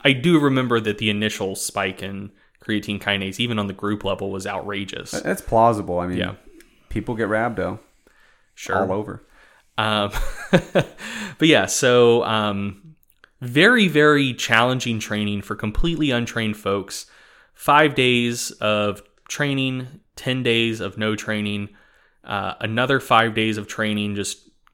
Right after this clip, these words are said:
Speaker 1: running back the training program from the first five days. So three days with training to failure, once per day, two tra-, two, two days of training to failure twice per day. And then they took various measures of hypertrophy,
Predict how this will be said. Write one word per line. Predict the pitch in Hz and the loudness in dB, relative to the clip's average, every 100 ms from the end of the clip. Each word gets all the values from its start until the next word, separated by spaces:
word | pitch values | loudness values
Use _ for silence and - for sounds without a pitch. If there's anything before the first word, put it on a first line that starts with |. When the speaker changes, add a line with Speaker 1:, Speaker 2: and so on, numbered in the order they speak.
| _ | _
Speaker 1:
running | 107 107 104 | -4 -2 -2
back | 101 101 - | 0 0 -2
the | |
training | 95 104 101 95 | -10 -8 -8 -6
program | 101 98 101 98 | -4 -4 -4 -6
from | 98 98 | -10 -14
the | |
first | 104 113 107 - | -6 -4 -4 -4
five | 101 92 | -4 -2
days. | 98 98 | -6 -6
So | - | -10
three | - 117 113 | -10 -6 -2
days | 110 107 104 104 | 0 0 -2 -6
with | 98 - | -12 -12
training | - 101 101 | -8 -6 -6
to | 101 | -6
failure, | 107 104 101 101 101 | -4 -4 -4 -4 -6
once | 98 110 107 | -6 -6 -6
per | - 104 | -6 -6
day, | 104 104 101 - _ _ - | -4 -6 -6 -14 _ _ -8
two | 113 | -6
tra-, | 107 107 104 101 - 120 | -4 -4 -4 -6 -16 -16
two, | - 117 110 110 - | -8 -4 -4 -8 -8
two | 127 | -4
days | 110 110 104 | -2 -2 -4
of | 98 | -8
training | - 104 104 | -8 -6 -6
to | 98 | -6
failure | 110 101 98 | -6 -6 -6
twice | - 104 98 | -6 -6 -6
per | - 101 | -8 -8
day. | 90 98 95 - - - _ _ _ _ _ - | -6 -6 -8 -14 -20 -20 _ _ _ _ _ -4
And | 123 | -2
then | 127 127 | 0 0
they | 120 | -2
took | 113 - 117 117 | -2 -4 -4 -2
various | 110 120 131 127 110 | 0 0 0 -4 -4
measures | 110 110 107 | -4 -4 -6
of | 110 | -4
hypertrophy, | 101 - 107 104 107 104 101 95 | -6 -4 -6 -6 -10 -8 -6 -8